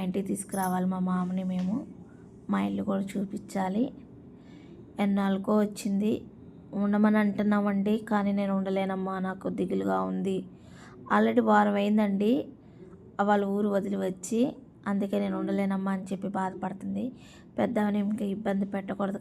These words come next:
కాబట్టి ఇంక మేము ఆదివారం కానీ సోమవారం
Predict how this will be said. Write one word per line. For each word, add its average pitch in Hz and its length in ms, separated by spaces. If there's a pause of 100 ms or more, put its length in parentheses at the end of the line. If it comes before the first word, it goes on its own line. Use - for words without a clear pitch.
కాబట్టి 190 440
ఇంక 226 200
మేము 208 200 (960)
ఆదివారం 202 420 (100)
కానీ 202 200 (1400)
సోమవారం 202 520